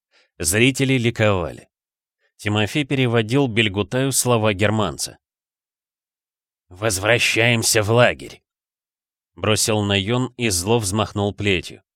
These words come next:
Тимофей нагнал его уже за ресталищем. «Что ты намереваешься делать, Бельгутай?» «Ждать, Тумфи. Ты же слышал волю императора». «Чего?»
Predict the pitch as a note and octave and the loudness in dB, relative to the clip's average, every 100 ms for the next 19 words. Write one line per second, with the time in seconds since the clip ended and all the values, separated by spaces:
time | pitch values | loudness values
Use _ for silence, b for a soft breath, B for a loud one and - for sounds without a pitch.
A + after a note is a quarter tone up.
0 | _ _ _ _ _ _ - A#2 A2+ - | _ _ _ _ _ _ -2 2 2 2
1 | D#3+ C3+ A#2+ G#2+ C3 B2 G#2 A2 G#2+ D3+ | 0 2 0 0 2 2 0 -2 0 -2
2 | - A#2 G#2 A2 G#2 G#2+ G#2 - G#2+ D2 | -2 -2 0 2 2 2 0 0 -2 -2
3 | - - _ _ _ _ _ _ _ _ | -8 -12 _ _ _ _ _ _ _ _
4 | _ _ _ _ _ _ _ _ - - | _ _ _ _ _ _ _ _ -12 -6
5 | - E3+ E3 E3+ F3 E3+ F#3 D#3+ - E3 | -2 0 2 4 6 6 6 4 2 2
6 | F#3 E3+ A#2 A2+ B2 C#3+ C#3+ - _ _ | 4 4 4 0 -2 0 -2 -4 _ _
7 | _ _ _ _ _ _ _ _ _ _ | _ _ _ _ _ _ _ _ _ _
8 | _ _ - A2 F2+ B2+ D3 B2+ _ G#2 | _ _ -10 -6 -2 0 0 0 _ -6
9 | G2 E2 - - - _ _ _ - A2 | -4 -6 -10 -18 -20 _ _ _ -4 -2
10 | G2 G2+ - G#2+ D3+ - A2 F2 F2 A2 | 2 2 2 2 2 2 0 0 0 2
11 | G2 G2 F#2 G2 A2 G2 - - - _ | 2 0 0 2 2 2 -2 -16 -20 _
12 | _ _ _ _ _ _ _ _ _ _ | _ _ _ _ _ _ _ _ _ _
13 | _ - - D#3 F3 G#3+ | _ -6 0 2 4 4